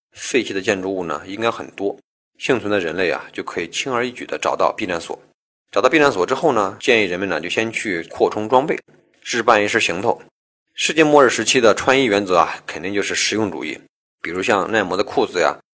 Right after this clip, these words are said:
防水的衣服啊、登山靴啊之类的。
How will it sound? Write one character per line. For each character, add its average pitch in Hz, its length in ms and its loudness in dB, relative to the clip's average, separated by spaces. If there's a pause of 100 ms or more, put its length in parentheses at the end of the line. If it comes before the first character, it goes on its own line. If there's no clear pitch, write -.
(160)
防 101 220 0
水 101 160 -2
的 85 80 -2
衣 131 160 0
服 98 140 -2
啊、 78 320 0
登 101 140 -6
山 107 160 -2
靴 113 220 2
啊 87 120 6
之 - 160 -8
类 80 100 -2
的。 - 140 -10